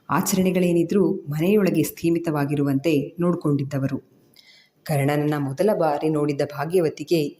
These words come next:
ಇಂದುವಿನ ಆಯ್ಕೆ ತಪ್ಪಿಲ್ಲ ಅಂತ ಅನ್ಸಿತ್ತು. "ಆಗಿದ್ದಾಗೋಗಿದೆ, ಬಾ, ಹಾಡಿ ಜನಗಳಿಗೆ ಇನ್ಮುಂದೆ ಅನ್ಯಾಯ ಆಗೋಕ್ಕೆ ಬಿಡೋಲ್ಲ. ಅವರು ಎಲ್ಲರ ಹಾಗೆ ಬದುಕೋಕೆ ಇದಕ್ಕೆ ಭಾವನ ಹತ್ರ ವ್ಯವಸ್ಥೆ ಮಾಡಿಸೋದು ನನ್ನ ಜವಾಬ್ದಾರಿ"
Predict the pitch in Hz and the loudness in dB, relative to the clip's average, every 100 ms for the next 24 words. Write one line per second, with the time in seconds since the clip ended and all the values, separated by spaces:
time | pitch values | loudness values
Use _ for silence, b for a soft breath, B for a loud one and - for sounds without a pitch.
0 | - 202 247 320 240 190 131 151 - 156 | -4 0 2 4 2 0 -2 -4 -4 -6
1 | 147 - 196 175 151 139 151 131 123 135 | -6 -2 0 2 2 -2 -2 -4 -4 -6
2 | - 131 - _ _ _ _ _ B B | -4 -8 -8 _ _ _ _ _ B B
3 | B 139 156 165 156 156 156 147 139 120 | B -4 0 0 2 2 0 0 0 -4
4 | - _ 147 165 156 - - - - 160 | -10 _ 0 2 2 -2 -14 -16 -6 -2
5 | 165 165 160 151 147 156 147 147 143 160 | 0 2 2 2 2 4 4 4 4 2
6 | 143 143 185 196 175 147 143 143 165 139 | 2 0 2 2 2 0 -2 0 0 2
7 | 156 143 - - _ _ - _ 139 160 | 2 0 -2 -12 _ _ -20 _ 0 4
8 | 180 170 139 165 156 147 156 139 - 170 | 4 4 4 2 0 0 0 0 0 -2
9 | - - 156 147 147 175 147 147 127 151 | -2 -2 0 0 -2 0 2 0 -2 0
10 | 220 240 202 170 160 131 156 - 170 143 | 4 4 2 0 0 0 -2 0 2 2
11 | 143 143 165 143 143 147 202 175 147 135 | 0 2 2 2 2 2 4 2 2 0
12 | 139 131 | 0 -2